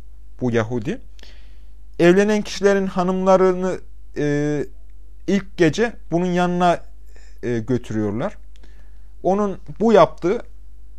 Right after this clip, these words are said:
insanların dünyasını daraltıyor ve onlara zor geliyor. Ancak onlar herhangi bir şey yapmaya da güç yetiremiyorlar. Zira bu adam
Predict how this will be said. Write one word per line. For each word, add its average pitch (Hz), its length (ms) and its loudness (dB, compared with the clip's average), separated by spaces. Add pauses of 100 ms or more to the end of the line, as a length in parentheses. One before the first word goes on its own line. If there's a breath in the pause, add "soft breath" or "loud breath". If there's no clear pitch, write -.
(240)
insanların 180 800 2
dünyasını 170 580 0
daraltıyor 226 580 4
ve 175 140 -2
onlara 190 500 0
zor 160 260 4
geliyor. 101 540 -2 (360 soft breath)
Ancak 180 380 4
onlar 208 280 0
herhangi 180 520 0
bir 175 40 -2
şey 160 200 -2
yapmaya 180 360 0
da 220 60 4
güç 185 260 -2
yetiremiyorlar. 110 800 -2 (380)
Zira 202 520 2 (320 soft breath)
bu 247 140 2
adam 170 260 2